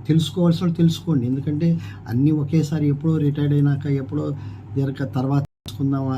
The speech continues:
అనే ఆ-, ఆలోచన లేకుండా ప్రతిరోజు ఈ యొక్క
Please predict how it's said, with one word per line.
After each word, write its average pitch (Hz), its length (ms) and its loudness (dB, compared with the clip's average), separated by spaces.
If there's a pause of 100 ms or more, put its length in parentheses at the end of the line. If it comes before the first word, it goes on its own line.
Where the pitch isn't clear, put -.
(120)
అనే 135 240 0
ఆ-, 123 260 -4
ఆలోచన 131 360 -4
లేకుండా 135 460 -4 (540)
ప్రతిరోజు 170 720 4 (480)
ఈ 143 120 -2
యొక్క 139 180 -2